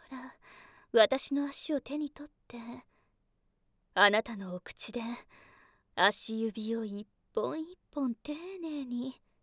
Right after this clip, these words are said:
きれいにしてちょうだい。そうよ。指と指の間に、舌を這いずらせてしっかり舐めとるの。<laughs> おいしい？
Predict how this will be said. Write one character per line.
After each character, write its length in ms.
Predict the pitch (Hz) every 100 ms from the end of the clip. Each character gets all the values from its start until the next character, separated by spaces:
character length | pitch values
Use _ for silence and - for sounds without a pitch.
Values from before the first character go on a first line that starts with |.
| _ _ -
き 200 | 262 247
れ 160 | 233
い 40 | 208
に 120 | 190
し 80 | -
て 120 | 220
ち 160 | - 214
ょ 80 |
う 80 | 220
だ 80 | 226
い。 260 | 262 - _ _ _ _ _ _ _ _ _ _ _ _ _ _ _ _ _ _ _ _ 339 - - _
そ 520 | - - 254 262 269 214
う 40 |
よ。 340 | 226 - 359 - - - - - - - - -
指 340 | 233 240 285
と 140 | 294 254
指 320 | 208 214 254
の 180 | 285 285
間 280 | 285 294 294
に、 380 | 247 233 247 - - - - _
舌 440 | - - - 311 262
を 40 |
這 240 | - 208 220
い 80 |
ず 140 | 247 302
ら 120 | 320
せ 140 | -
て 100 | -
し 360 | 226 - - -
っ 40 | _ _ _ _ -
か 180 | 339 370
り 100 | 359
舐 160 | 240
め 140 | 214 220
と 140 | 247
る 120 | 240 220
の。 260 | 202 254 - _ _ _ _ _ _ _ _ _ _ -
<laughs> 1200 | 440 _ 539 - - - - - - _ _ _
お 120 | 190 190
い 80 |
し 220 | -
い？ 0 | -